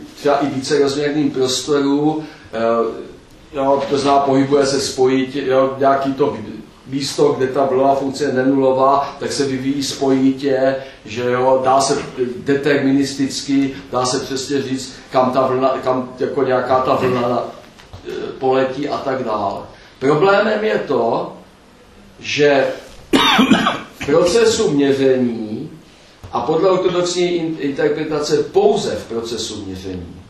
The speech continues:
jo, nasta-, jako, eh, se vlnová funkce v určitém okamžiku vyvine druhým způsobem a ten druhý způsob se nazývá kolaps vlnové funkce.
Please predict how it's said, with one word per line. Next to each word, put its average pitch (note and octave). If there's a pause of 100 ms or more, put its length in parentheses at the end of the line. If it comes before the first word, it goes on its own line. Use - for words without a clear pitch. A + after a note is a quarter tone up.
(160)
jo, - (1120)
nasta-, F3+
jako, D#3+
eh, C#3+
se E3+
vlnová F3
funkce D3+ (300)
v -
určitém G#3
okamžiku D#3+ (920)
vyvine C#3+ (600)
druhým G3
způsobem D3+
a -
ten D3+
druhý D#3+
způsob -
se -
nazývá E3
kolaps F3
vlnové E3
funkce. C#3+